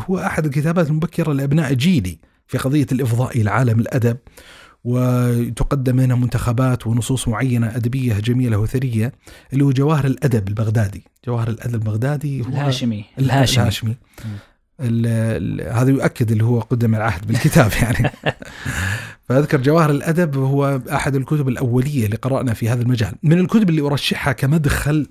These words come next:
Speaker 1: إلى القراءة الأدبية والاهتمام بقضية الأدب اللي هو كتاب دكتور عادل بن نعم قليل من الأدب،
Speaker 2: مم.
Speaker 1: والدكتور كذلك له محاضرات من الحسن الجميل أن تراجع. آه، من ال-،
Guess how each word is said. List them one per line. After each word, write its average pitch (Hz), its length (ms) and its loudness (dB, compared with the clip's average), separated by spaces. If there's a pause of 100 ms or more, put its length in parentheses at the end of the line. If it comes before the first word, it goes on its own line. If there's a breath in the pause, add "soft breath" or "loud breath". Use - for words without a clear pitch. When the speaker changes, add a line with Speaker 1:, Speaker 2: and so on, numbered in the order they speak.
(120)
Speaker 1:
إلى 117 540 0
القراءة 113 680 -2
الأدبية 120 520 -2
والاهتمام 117 420 -4
بقضية 127 380 -4
الأدب 165 320 -2
اللي 185 120 4
هو 147 60 2
كتاب 156 460 -2
دكتور 131 300 -4
عادل 113 240 0
بن 113 120 -2
نعم 123 240 -2
قليل 131 300 0
من 107 60 2
الأدب، 135 420 0 (400 loud breath)
Speaker 2:
مم. 123 60 -4 (280 loud breath)
Speaker 1:
والدكتور 160 400 2
كذلك 139 380 0
له 131 140 2
محاضرات 127 680 0
من 123 460 2
الحسن 123 480 0
الجميل 117 400 0
أن 123 160 -2
تراجع. 120 500 0 (840 loud breath)
آه، 127 720 2
من 147 320 2
ال-، 139 580 2